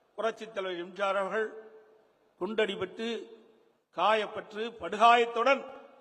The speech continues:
மருத்துவமனையில் சேர்க்கப்பட்டார். அப்பொழுது மருத்துவமனையிலே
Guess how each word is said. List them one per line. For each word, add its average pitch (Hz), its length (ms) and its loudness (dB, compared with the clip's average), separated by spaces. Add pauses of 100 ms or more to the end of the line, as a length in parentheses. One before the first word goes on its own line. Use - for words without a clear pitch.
மருத்துவமனையில் 202 680 -2
சேர்க்கப்பட்டார். 165 600 -14 (2500)
அப்பொழுது 240 440 4 (1200)
மருத்துவமனையிலே 254 640 2